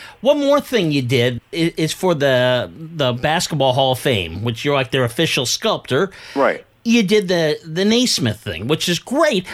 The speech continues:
Speaker 1: but what I was fascinated to find out was even some of the people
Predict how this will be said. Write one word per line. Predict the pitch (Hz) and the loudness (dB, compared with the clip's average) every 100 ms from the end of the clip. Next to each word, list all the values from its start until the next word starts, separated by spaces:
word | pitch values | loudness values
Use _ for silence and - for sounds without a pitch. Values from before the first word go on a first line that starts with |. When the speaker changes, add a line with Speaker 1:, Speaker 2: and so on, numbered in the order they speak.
| - | -16
Speaker 1:
but | 160 202 208 | -4 -4 0
what | 214 | 0
I | 208 214 | 2 0
was | 190 185 | 0 -2
fascinated | - 214 285 - 208 156 | 0 0 2 2 0 0
to | 143 | -2
find | - 175 170 220 | -2 0 0 2
out | 254 | 2
was | 196 165 - - _ - _ | 2 0 -4 -20 _ -20 _
even | 254 269 247 | 0 2 2
some | 240 233 | 2 2
of | |
the | 202 | 0
people | - 247 220 180 | -2 -2 -2 -4